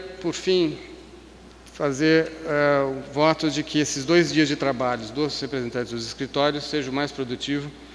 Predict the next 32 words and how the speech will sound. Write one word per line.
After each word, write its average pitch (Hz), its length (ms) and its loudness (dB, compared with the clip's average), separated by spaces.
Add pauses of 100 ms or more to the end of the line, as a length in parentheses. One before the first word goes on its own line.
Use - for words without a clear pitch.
(240)
me 139 80 2
dá 139 140 6
satisfação 135 520 2
particular 135 580 2
que - 80 -6
uma 131 120 0
campanha 131 580 4 (680)
dessa 143 500 4 (220)
importância, 131 600 0
o - 20 -2
futuro 131 360 -2
que 131 100 -4
queremos, 123 420 0
seja 127 260 0
feita 127 380 -2 (540)
na 135 140 0
Casa 131 520 2 (180)
de 123 100 -6
Rio 120 120 -2
Branco, 135 360 2 (420)
nesse 127 220 -4
Palácio 120 500 0
Histórico, 147 440 4 (720)
porque - 640 0 (160)
diplomacia 139 680 2
só 139 160 2
tem 139 180 4
sentido 135 680 0
se - 140 0
houver 127 160 4
a 131 60 4
participação 123 720 -2